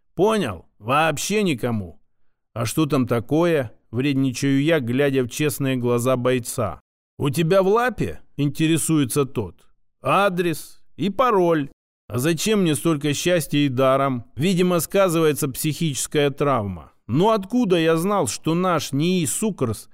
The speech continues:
набит ловушками и турелями? Думал, его просто мало посещают. Простите, мужики, Витя просто параноик и мудозвон. «Придёшь, узнаешь»,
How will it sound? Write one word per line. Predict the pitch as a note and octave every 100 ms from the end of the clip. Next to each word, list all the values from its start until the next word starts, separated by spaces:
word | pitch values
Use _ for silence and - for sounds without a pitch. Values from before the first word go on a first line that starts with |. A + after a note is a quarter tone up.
| _
набит | A2 D#3+ E3+ G#3 -
ловушками | D#3 F#3 G3+ A#3 - C#3 A#2+ G#2 E2 -
и | C#3 F3
турелями? | G#3+ G#3+ G#3 F3 A#2+ G2 E2+ -
Думал, | - G#2+ G#3+ B3 A#3+
его | G#3+ A3
просто | G3+ G#3+ G#3+ - G3
мало | G3+ G3+ G3
посещают. | F#3+ F3 G3 F3 - G3 D3+ D#2+ - _ _ _
Простите, | D#3 F#3 F3 B3 A#3+ D#3+
мужики, | D3 B2 A#2 - F#2+ - -
Витя | A2+ F3+ A#3+ F#3+ C3+
просто | D#3 F#3 F#3 - D3+ C3 G#2+ -
параноик | F3 G3 G#3+ A3+ A3 D3 - - _
и | -
мудозвон. | D3+ D#3+ D#3+ D3+ E3+ F#3+ D3 D2 - _ _ _ _ _ _
«Придёшь, | A2 C#3 D3 G3 F#3 - - - - _
узнаешь», | - C3+ D3 F#3 D3+ F2 - -